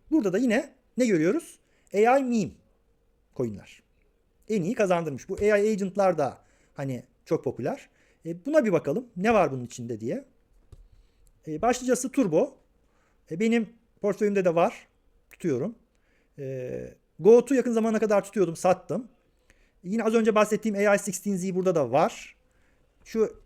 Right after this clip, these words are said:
Act One Binance'te yayınlanmıştı, listelenmişti. Çok büyük ses getirmişti. Şu Fart Coin, e, bu Goat'un verdiği bir airdrop coin'i. Zerebro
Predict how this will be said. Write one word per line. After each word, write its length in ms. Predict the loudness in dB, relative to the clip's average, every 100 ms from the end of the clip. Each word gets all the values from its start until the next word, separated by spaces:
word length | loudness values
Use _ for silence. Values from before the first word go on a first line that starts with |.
| 0
Act 200 | 0 2
One 200 | 0 0 -8 _ _ _ _ _ -2
Binance'te 420 | 2 2 2 2
yayınlanmıştı, 800 | 2 2 0 -4 -4 0 2 0
listelenmişti. 500 | 0 2 2 0 -6
Çok 180 | -6 -4
büyük 140 | -4
ses 180 | -4 -4
getirmişti. 600 | -4 -8 -12 -10 -8 -8 -10 _ _
Şu 100 | -4
Fart 280 | 0 0 2
Coin, 340 | 0 0 -6 _ _ -12
e, 120 | -6
bu 260 | -2 -2 -2
Goat'un 560 | 2 2 2 -2 -6 -10 _ -2
verdiği 380 | 2 2 2 -4
bir 140 | 0
airdrop 380 | 2 2 2 0
coin'i. 400 | -2 -4 -6 -10
Zerebro 640 | -2 2 2 2 0 -2